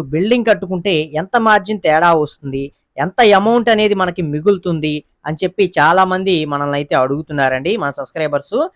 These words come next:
లాస్ట్ టైమ్ మన లైవ్ లో కూడా ఎక్కువ మంది ఈ క్వశ్చన్ అయితే రైజ్ చేయడం జరిగింది. అసలు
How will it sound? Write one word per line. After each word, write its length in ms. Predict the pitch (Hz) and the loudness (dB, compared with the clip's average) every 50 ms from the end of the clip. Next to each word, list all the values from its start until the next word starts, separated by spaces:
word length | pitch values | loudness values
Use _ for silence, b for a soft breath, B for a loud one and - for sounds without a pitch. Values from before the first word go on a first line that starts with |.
| _ _ _ _ - 143 | _ _ _ _ -4 0
లాస్ట్ 280 | 147 165 190 196 - - | 2 2 2 2 0 -2
టైమ్ 140 | 240 233 220 208 | -4 -2 -2 -2
మన 80 | 196 185 165 160 | 0 0 2 2
లైవ్ 160 | 165 190 208 214 | 2 2 4 2
లో 60 | 202 185 - | 2 2 2
కూడా 160 | 196 202 208 185 160 160 156 151 | 2 4 4 4 4 4 2 -2
ఎక్కువ 200 | 147 _ - 196 185 180 | -4 _ -4 -2 -2 -2
మంది 220 | 175 170 190 185 165 151 151 151 | -2 0 0 -2 -2 -2 -4 -6
ఈ 60 | 156 - - | -8 -6 -4
క్వశ్చన్ 320 | 165 156 - - 175 160 156 147 | -4 -4 -4 -4 -4 -4 -2 -4
అయితే 200 | 147 147 180 175 143 135 | -4 -4 -4 -4 -2 -2
రైజ్ 200 | 135 139 139 - - | -4 -6 -6 -8 -8
చేయడం 200 | 151 127 135 135 131 | -8 -8 -6 -6 -6
జరిగింది. 360 | 127 123 123 127 131 156 214 277 311 - _ _ _ _ _ - 151 | -6 -8 -8 -8 -6 -6 -4 -4 -6 -8 _ _ _ _ _ -4 -2
అసలు 200 | 170 170 254 247 | 0 2 2 2